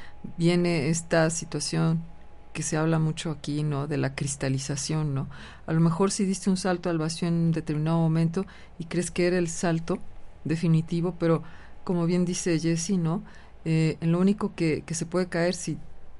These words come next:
si vive uno en esta, en este pensamiento, ¿no? En el pensamiento, es cristalizarlo, ¿no? Cristalizar ese momento, ese salto, ¿no?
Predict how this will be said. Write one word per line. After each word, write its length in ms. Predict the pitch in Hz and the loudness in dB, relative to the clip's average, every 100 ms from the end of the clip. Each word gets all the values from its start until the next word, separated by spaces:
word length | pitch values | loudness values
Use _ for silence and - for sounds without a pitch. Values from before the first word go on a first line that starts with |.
| - | -6
si 160 | - | 0
vive 140 | 180 180 | 2 4
uno 380 | 180 175 170 165 - - | 2 2 0 -2 -6 -6
en 140 | 175 180 | -2 0
esta, 360 | 180 180 170 | 0 2 2
en 100 | 165 | 2
este 160 | 170 190 | 0 -2
pensamiento, 640 | 180 170 175 165 165 175 | -2 0 2 4 2 2
¿no? 260 | 165 165 208 - - | 0 0 0 -6 -6
En 120 | 143 | -2
el 120 | 135 | -2
pensamiento, 720 | 135 156 160 151 156 151 151 - - - - - | 0 -2 -2 -2 0 -2 -4 -8 -8 -12 -12 -2
es 240 | 165 165 | 0 2
cristalizarlo, 920 | - 180 165 165 143 139 156 143 127 123 | 0 -4 -2 -2 -2 -2 -4 -2 -4 -6
¿no? 160 | 160 | -6
Cristalizar 520 | - - 156 147 175 | -8 -6 -2 0 0
ese 200 | 170 170 | 0 2
momento, 360 | 170 160 151 151 | 2 2 0 -2
ese 180 | 160 165 | -2 -2
salto, 480 | - 165 156 151 135 | 0 0 0 -2 -4
¿no? 120 | 139 | -4